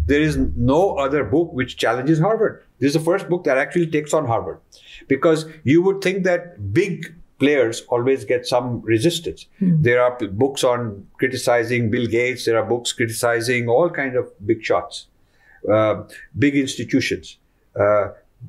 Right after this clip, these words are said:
Speaker 1: books in America criticizing the church, big books criticizing any p-, president. But, you know, Harvard has somehow managed to be such that, you know, there aren't people who are standing up and doing a systematic study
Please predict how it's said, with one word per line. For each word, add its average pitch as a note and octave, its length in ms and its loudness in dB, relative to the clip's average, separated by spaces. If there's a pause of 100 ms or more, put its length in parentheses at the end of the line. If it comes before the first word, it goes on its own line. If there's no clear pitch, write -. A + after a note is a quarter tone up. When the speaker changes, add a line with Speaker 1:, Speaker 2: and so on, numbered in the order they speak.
(240)
Speaker 1:
books D#3+ 320 -2
in A2+ 160 0
America C3+ 580 0
criticizing B2+ 520 -2
the A#2 200 -2
church, C3 380 -2
big B2 260 -4
books C3+ 240 0
criticizing B2+ 640 -2
any D3 240 0
p-, - 360 -2
president. B2+ 500 -2 (380)
But, C3 200 0
you F#3+ 60 2
know, F#3+ 100 2
Harvard F#3+ 640 0
has C#3+ 160 -6
somehow C#3+ 260 -2
managed C#3 560 -2
to B2 140 -2
be B2 260 -4
such C3 360 -2
that, B2 340 0
you A2+ 100 0
know, B2+ 260 0
there A2+ 400 -2
aren't C3+ 320 0 (720)
people B2 360 2
who B2 100 2
are A2+ 80 2
standing A2+ 400 -2
up C#3+ 180 -4
and G#2 280 -4
doing A#2 200 2
a C#3 60 0
systematic C3+ 800 0 (320)
study B2 540 0